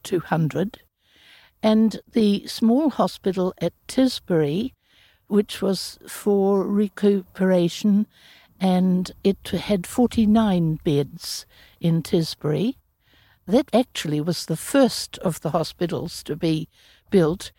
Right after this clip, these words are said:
and served the people who were building the camps, 'cause they had accidents and injuries and illnesses that needed looking after, and they were looked after at Tisbury Hospital.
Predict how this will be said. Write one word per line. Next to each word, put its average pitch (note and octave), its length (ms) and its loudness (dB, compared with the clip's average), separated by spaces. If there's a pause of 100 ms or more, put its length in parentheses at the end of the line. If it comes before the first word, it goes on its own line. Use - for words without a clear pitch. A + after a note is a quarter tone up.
(240)
and F#3 380 0
served - 540 0
the F#3 360 2 (120)
people G#3 340 2
who G3+ 420 2
were G3+ 120 2
building F3+ 720 2
the F3+ 120 -8
camps, - 720 -2 (480)
'cause - 180 -2
they G#3 160 4
had E3+ 220 -2
accidents - 960 -4
and F3 400 0 (400)
injuries E3+ 680 2
and D#3 540 -2 (160)
illnesses G3 760 4 (300)
that F3 180 0
needed F3+ 400 0
looking E3 320 0
after, D#3+ 480 -2 (240)
and F#3 160 4
they F#3+ 100 6
were F#3+ 140 4
looked F3+ 260 0
after D#3 400 -2
at - 240 -8
Tisbury D#3+ 640 0
Hospital. - 640 -4